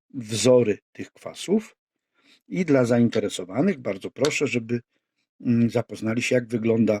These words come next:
wzór kwasu szczawiowego, inaczej etanodiowego,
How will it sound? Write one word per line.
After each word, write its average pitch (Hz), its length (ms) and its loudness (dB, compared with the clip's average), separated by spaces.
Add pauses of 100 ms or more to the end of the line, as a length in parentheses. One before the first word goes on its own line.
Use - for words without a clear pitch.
(100)
wzór 120 420 -2
kwasu - 420 -6 (160)
szczawiowego, 117 1080 0 (520)
inaczej 110 460 -2 (140)
etanodiowego, 104 1160 0